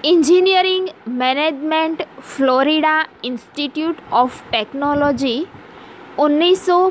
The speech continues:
पंचानबे में और बाद में अनुस्नातक किया. એન્જિનિયરિંગ મેનેજમેન્ટ ફ્લોરિડા ઇન્સ્ટિટ્યૂટમાં તેમણે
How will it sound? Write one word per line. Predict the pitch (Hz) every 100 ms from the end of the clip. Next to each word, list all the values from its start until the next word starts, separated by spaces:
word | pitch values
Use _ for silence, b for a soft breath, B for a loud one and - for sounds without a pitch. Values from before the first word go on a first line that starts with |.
| 370
पंचानबे | 240 226 254 285 277 285 262 269
में | 269 214 294 - - - - - - 339
और | 285 277 415 _ -
बाद | 220 254 262 302
में | 311 220 277 - -
अनुस्नातक | 240 262 254 - 208 190 - 240 349 480 -
किया. | 269 247 202 - - - - - - - - -
એન્જિનિયરિંગ | 247 262 269 294 311 311 311 311 302
મેનેજમેન્ટ | 233 233 262 277 277 277 277 285
ફ્લોરિડા | - 233 233 262 269 277 - -
ઇન્સ્ટિટ્યૂટમાં | 220 - - 277 285 285 294 294 311 320 -
તેમણે | 240 262 285